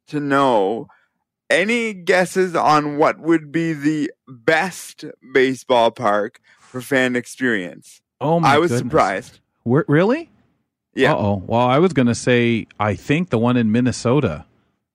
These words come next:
Speaker 2: is up there. It's, uh, either Minnesota or Baltimore.
Speaker 1: How about if I told you P N C Park
Speaker 2: No,
Speaker 1: was
Speaker 2: that's true, too. I used to hear that was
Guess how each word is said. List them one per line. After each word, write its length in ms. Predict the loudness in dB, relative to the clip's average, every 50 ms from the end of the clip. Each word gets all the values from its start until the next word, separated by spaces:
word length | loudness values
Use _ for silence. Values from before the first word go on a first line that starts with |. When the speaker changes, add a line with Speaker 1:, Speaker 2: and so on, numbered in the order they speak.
| _ _
Speaker 2:
is 240 | 0 0 2 2 2
up 220 | 0 -2 -2 _
there. 280 | -4 -2 -2 -2 -4 -6
It's, 160 | -6 -6 -6
uh, 60 | -6 -4 -2 -2 -2
either 200 | -2 -2 -2 -2
Minnesota 680 | 0 0 0 0 0 -2 -2 0 0 0 2 2 0 -2 -4 -10 -20 -20 -16 _
or 300 | 0 2 4 6 4 4
Baltimore. 840 | 2 2 0 2 4 4 2 2 0 -2 -2 -2 -4 -6 -8 -12 -18 -20 _ _ _ _ _ _ _ _ _ _ _ _ _ _ _ _ _ _
Speaker 1:
How 80 | -2 0
about 200 | 0 0 0 0
if 160 | 0 0 0
I 80 | -2
told 340 | -2 0 0 0 0 0 0
you 100 | -4 -6
P 300 | -6 -6 -10 -6 -4 -2
N 160 | -2 -2 -4
C 280 | -8 -10 -10 -10 -10 -10 -14
Park 480 | -14 -2 2 4 4 4 2 -2 _ -18 -20 -8 _
Speaker 2:
No, 240 | 0 2 4 4 2
Speaker 1:
was 100 | 2 0
Speaker 2:
that's 240 | 0 0 -2 -2 -4
true, 240 | -4 0 0 0 0
too. 240 | 0 0 2 2 4
I 140 | 2 2
used 280 | 2 2 2 0 0 -2
to 80 | -4 -2
hear 220 | 0 2 2 2
that 220 | 2 0 -2 0
was 200 | 0 -2 -2 -2